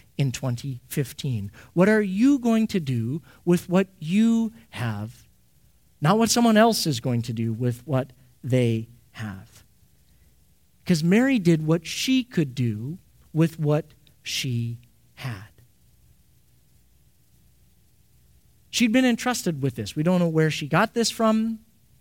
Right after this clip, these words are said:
It could have been some kind of inheritance, could have been something that, uh, she would have been storing up or saving up, but she decided in that moment that what she wanted to do was to break the bank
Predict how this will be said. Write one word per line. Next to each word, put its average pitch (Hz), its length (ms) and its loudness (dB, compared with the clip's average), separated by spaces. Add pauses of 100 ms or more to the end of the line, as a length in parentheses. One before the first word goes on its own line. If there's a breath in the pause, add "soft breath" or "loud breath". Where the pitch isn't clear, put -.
(560)
It 151 140 -4
could 156 140 0
have 127 140 -2
been 135 240 -2
some 139 200 -4
kind 131 260 -4
of 113 240 -6
inheritance, 208 1080 -2 (560 loud breath)
could 185 160 4
have 165 80 6
been 170 140 2
something 165 440 -2
that, 131 200 -2 (320)
uh, 117 180 -6
she 165 180 -6
would 143 140 0
have 123 100 -2
been 117 220 -2
storing 160 480 0
up 226 160 0
or 160 80 -2
saving 185 480 0
up, 190 180 -2
but 170 140 0
she 240 340 -2
decided 143 580 -2
in 147 120 0
that 170 240 0
moment 123 420 -4 (300 soft breath)
that 170 120 4
what 175 260 2
she - 300 0
wanted 190 360 2
to 156 100 -6
do 135 300 -4 (280 soft breath)
was 170 280 4 (760)
to 208 380 2 (160)
break 170 640 0
the 135 160 -2
bank 135 420 0